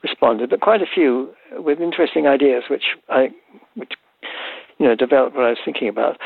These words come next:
And then I had some idea, I think, uh, somebody suggested to me, "Well, uh, you have to have an experimental mental test of your," 'cause there's a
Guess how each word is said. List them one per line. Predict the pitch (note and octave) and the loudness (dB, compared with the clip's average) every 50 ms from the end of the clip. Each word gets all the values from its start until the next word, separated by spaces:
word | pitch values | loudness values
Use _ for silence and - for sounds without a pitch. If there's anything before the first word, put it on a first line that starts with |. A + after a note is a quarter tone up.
| - - - - - - | -12 -12 -12 -8 -2 2
And | E3 D#3 D3 F3 | 2 4 4 6
then | F3+ | 4
I | F3+ E3 | 4 4
had | C#3 F3+ E3 C#3+ - | 2 2 0 0 0
some | - D#3+ D3 C#3+ | 2 2 4 4
idea, | C#3+ C3+ B2+ C#3+ C#3+ C3+ C3 | 4 2 2 4 4 4 4
I | C3 - | 2 2
think, | - D#3+ C3+ - - - | 0 -2 -2 -2 -2 0
uh, | B2+ C3+ C#3 - _ _ _ - - | 0 0 0 -2 _ _ _ -8 -4
somebody | E3+ D3+ C3 B2+ - - | -4 -2 -2 -4 -6 -6
suggested | D3 C3+ D3 C#3 - - C3 - | -4 0 0 0 0 -2 -10 -10
to | - B2 | -6 -4
me, | B2+ B2 | -2 0
"Well, | C3 C#3 C3 A#2+ A#2+ - - - - - - - - _ _ _ _ - | 2 4 4 4 2 -2 -10 -18 -18 -18 -20 -20 -20 _ _ _ _ -2
uh, | D3 B2+ B2+ C#3+ - - | 0 2 2 2 2 2
you | C#3+ C#3 | 2 2
have | D3 D#3+ D3+ | 2 2 0
to | - - | 2 2
have | C#3 B2+ A#2+ | 0 0 0
an | B2+ | -2
experimental | B2+ - - - C#3+ B2+ A#2+ A#2+ B2 B2 A#2 A#2 B2 - - | -8 -6 0 2 2 2 2 0 -2 -2 -2 -4 -8 -14 -14
mental | - C3+ B2+ C3 A#2+ - C3+ B2 | -6 -2 -2 -2 -2 -2 -6 -6
test | - - - - - - - - | 0 2 2 2 0 -2 -10 -14
of | - | -10
your," | A2+ A#2 A#2+ B2+ - - - - _ _ _ _ - - - - - | -8 -6 -4 -6 -6 -8 -12 -20 _ _ _ _ -20 -20 -20 -8 -2
'cause | - C#3+ - | 0 0 4
there's | D#3+ C#3+ B2+ | 2 2 2
a | C#3 | 0